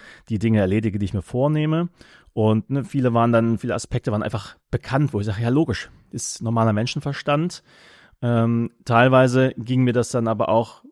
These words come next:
wieder, dann wieder zu deep. Teilweise waren dann vielleicht auch die Methoden dann schon wieder ein bisschen in die Jahre gekommen. Also das Arbeiten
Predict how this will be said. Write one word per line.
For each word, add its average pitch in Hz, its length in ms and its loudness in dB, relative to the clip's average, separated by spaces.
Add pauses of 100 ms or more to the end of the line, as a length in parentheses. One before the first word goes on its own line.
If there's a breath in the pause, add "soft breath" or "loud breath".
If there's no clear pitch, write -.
wieder, 113 440 -4
dann 107 380 0
wieder 110 160 -2
zu - 240 -6
deep. 165 420 -6 (440 soft breath)
Teilweise 123 520 0
waren 117 200 0
dann 113 160 0
vielleicht 110 240 -4
auch 101 120 -6
die - 100 -8
Methoden 120 460 -2
dann 113 160 2
schon 110 200 -4
wieder 113 160 0
ein 107 120 -2
bisschen 117 380 -6
in 104 60 -2
die 101 100 -6
Jahre 113 320 -2
gekommen. 123 460 -4
Also 101 160 -8
das - 280 -10
Arbeiten 110 540 -2